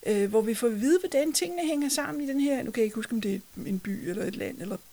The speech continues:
hvad det er, men vi får at vide, "Nå, men der er de her mennesker, og de har det godt, og de har en festival, og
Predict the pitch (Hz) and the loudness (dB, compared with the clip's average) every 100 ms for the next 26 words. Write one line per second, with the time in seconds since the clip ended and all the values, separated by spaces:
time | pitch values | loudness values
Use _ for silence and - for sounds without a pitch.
0 | - - - - 180 180 208 233 226 254 | -20 -20 -10 -4 -2 -2 -2 0 0 0
1 | 277 254 269 311 339 403 311 269 262 247 | 0 2 0 4 6 6 4 0 0 -2
2 | 196 262 359 320 262 269 240 226 202 277 | 2 2 0 -2 -4 -2 -2 -2 4 4
3 | 302 254 277 247 - - 320 320 302 277 | 4 0 -4 -4 -6 -4 -4 -2 0 2
4 | 247 247 | 2 -2